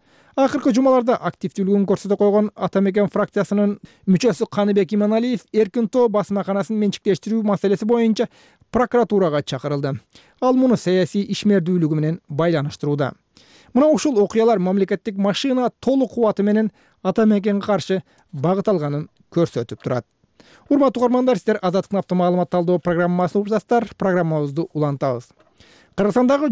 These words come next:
жума сайын жаңыланган саясий жаңжалдар жылдап уланып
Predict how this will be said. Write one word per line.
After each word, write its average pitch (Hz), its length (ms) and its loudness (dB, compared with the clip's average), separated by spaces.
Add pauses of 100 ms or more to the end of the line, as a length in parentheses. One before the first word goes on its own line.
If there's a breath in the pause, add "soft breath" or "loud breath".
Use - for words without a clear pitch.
жума 247 320 4
сайын 254 320 0
жаңыланган 208 800 0
саясий 208 480 -2
жаңжалдар 214 720 0 (100)
жылдап 214 640 -2
уланып 240 320 0